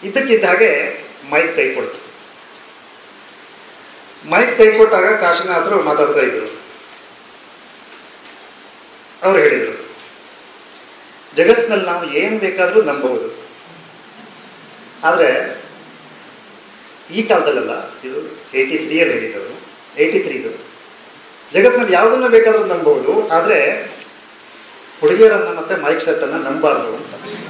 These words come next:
ಆದ್ರೆ ಈಗ ನಾನು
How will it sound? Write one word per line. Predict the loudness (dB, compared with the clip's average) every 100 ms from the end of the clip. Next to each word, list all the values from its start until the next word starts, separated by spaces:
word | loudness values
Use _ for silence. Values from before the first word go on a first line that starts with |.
| -10 -10 -8 -4 -4 0 -2 0 -2 0 2 2 2 2 2 2 2 2 2 2 2 2 2 2 2 2 2 2 2 0 2 2 2 0 2 0 0 0 -2 0 2
ಆದ್ರೆ | 2 4 2
ಈಗ | 2
ನಾನು | 2 2 0 0 -2 -6